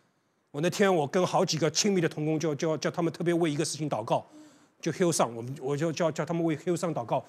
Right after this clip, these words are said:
兴盛教会。你们大概还不知道怎么发生什么事情吗？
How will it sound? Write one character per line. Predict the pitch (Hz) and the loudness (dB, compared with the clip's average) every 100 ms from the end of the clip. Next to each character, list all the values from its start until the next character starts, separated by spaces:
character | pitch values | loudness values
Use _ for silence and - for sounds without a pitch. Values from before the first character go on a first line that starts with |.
| - - | -14 -6
兴 | 202 190 | -2 0
盛 | 170 | 2
教 | 170 | 2
会。 | 151 147 - - - | 0 0 -6 -18 -6
你 | |
们 | 151 | 0
大 | 185 | 2
概 | 170 | 2
还 | |
不 | - | 0
知 | 165 | -2
道 | 175 | -2
怎 | 151 151 | -2 -4
么 | 147 - - | -6 -8 -12
发 | - 160 | -8 -6
生 | 156 | -4
什 | 143 | -6
么 | |
事 | 143 151 | -8 -8
情 | |
吗？ | 151 | -8